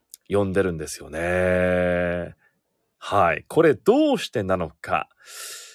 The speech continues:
ちょっとそのあたりはですね、あさって五日のフォークスプラスでもお届けしようかなと思っております。え、この前、ディレクターがですね、あの、ウォーカー選手の単独インタビューを申し込んでおりまして、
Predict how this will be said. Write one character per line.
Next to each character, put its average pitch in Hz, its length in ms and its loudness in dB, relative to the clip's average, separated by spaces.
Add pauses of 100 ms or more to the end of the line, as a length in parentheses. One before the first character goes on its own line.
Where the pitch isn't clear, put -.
(160)
ち - 60 -4
ょ 226 40 4
っ - 20 -2
と 190 100 2
そ - 120 2
の 277 100 6
あ 277 60 2
た 214 100 -2
り 131 60 -2
は 87 80 -4
で 92 80 -10
す - 140 -10
ね、 78 320 -4 (280)
あ 160 140 0
さ 269 140 4
っ - 180 -4
て 104 300 2
五 - 300 -6
日 196 120 2
の 175 360 6 (180)
フ 285 220 6
ォ - 20 2
ー 302 60 -6
ク 294 100 0
ス - 100 -4
プ 262 100 -4
ラ 220 120 4
ス - 80 -8
で 131 100 0
も 95 300 2 (720)
お 95 140 2
届 107 240 -2
け 110 80 -2
し - 120 0
よ 107 80 4
う 101 40 -2
か 101 80 -4
な 95 120 0
と 95 140 0
思 92 220 -6
っ 87 60 -10
て 90 100 -10
お - 20 -4
り 90 80 -4
ま 90 80 -2
す。 - 220 -2 (460)
え、 117 100 0
こ 165 100 -2
の 202 60 2
前、 151 240 2 (840)
デ 120 100 2
ィ - 20 6
レ 139 80 4
ク - 40 -20
タ 135 120 -4
ー 123 40 -2
が 117 80 -4
で 87 100 -10
す - 120 -10
ね、 98 300 -4
あ 104 120 2
の、 95 380 2
ウ 156 60 6
ォ 170 40 6
ー 143 40 2
カ 117 100 -2
ー 104 60 -2
選 107 120 -6
手 - 160 -6
の 85 160 -2
単 185 220 -2
独 170 220 2
イ - 20 0
ン 143 60 -4
タ 117 80 -4
ビ 98 80 -2
ュ 87 80 2
ー - 20 2
を 78 80 -2 (200)
申 - 40 -6
し - 60 -10
込 107 120 -8
ん 87 40 -8
で 82 60 -6
お 80 40 -6
り 80 80 -12
ま 80 100 -10
し - 80 -4
て、 92 220 -4